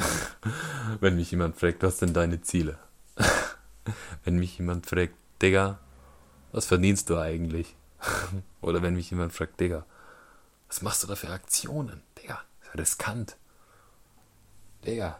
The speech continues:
bist du verrückt?“ Und ich so, „Ja, bin ich.“ <laughs> Dann gibt es noch etwas anderes. Props gehen hierbei an Alex raus. Mein Museum. Aus den Big Five abstammend. Ähm,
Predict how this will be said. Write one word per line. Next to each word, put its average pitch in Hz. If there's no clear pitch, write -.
bist -
du 87
verrückt?“ 101
Und 67
ich 82
so, 78
„Ja, 73
bin 71
ich.“ -
<laughs> 113
Dann 156
gibt 180
es 170
noch 160
etwas 139
anderes. 147
Props -
gehen 107
hierbei 104
an 95
Alex 104
raus. 90
Mein 127
Museum. 107
Aus 110
den 101
Big -
Five -
abstammend. -
Ähm, 110